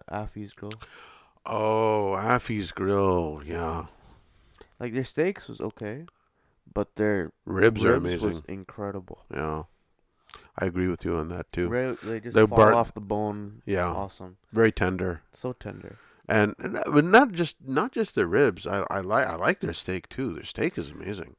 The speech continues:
Speaker 1: I, I was okay
Speaker 2: And,
Speaker 1: with
Speaker 2: and,
Speaker 1: their
Speaker 2: and, and their,
Speaker 1: It wasn't
Speaker 2: uh,
Speaker 1: bad in my
Speaker 2: their
Speaker 1: opinion.
Speaker 2: mushrooms. Oh, in that sauce. Remember that mushroom, uh,
Speaker 1: Mushroom sauce.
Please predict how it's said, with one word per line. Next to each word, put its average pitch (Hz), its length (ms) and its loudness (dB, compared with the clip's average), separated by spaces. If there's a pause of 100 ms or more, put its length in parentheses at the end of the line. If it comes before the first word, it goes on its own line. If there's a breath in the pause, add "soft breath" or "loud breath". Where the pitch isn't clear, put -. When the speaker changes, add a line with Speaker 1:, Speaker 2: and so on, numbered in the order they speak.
(220)
Speaker 1:
I, - 180 -8
I - 180 -8
was 285 120 -8
okay 226 120 -2
Speaker 2:
And, 113 180 8
Speaker 1:
with 113 60 0
Speaker 2:
and, 117 220 4
Speaker 1:
their 113 80 0
Speaker 2:
and, 117 200 2
and 110 280 2
their, 101 380 8
Speaker 1:
It - 60 -4
wasn't 120 300 2
Speaker 2:
uh, 87 40 -4
Speaker 1:
bad 101 280 -2
in 101 120 -14
my 98 140 -12
Speaker 2:
their 107 120 2
Speaker 1:
opinion. 101 140 0
Speaker 2:
mushrooms. 202 760 0 (300)
Oh, 85 720 0 (720 soft breath)
in 117 160 0
that 101 260 4
sauce. 139 720 4 (180)
Remember 131 300 2
that 175 160 4
mushroom, 165 680 -4 (140)
uh, - 60 -8
Speaker 1:
Mushroom 104 580 0
sauce. - 220 -16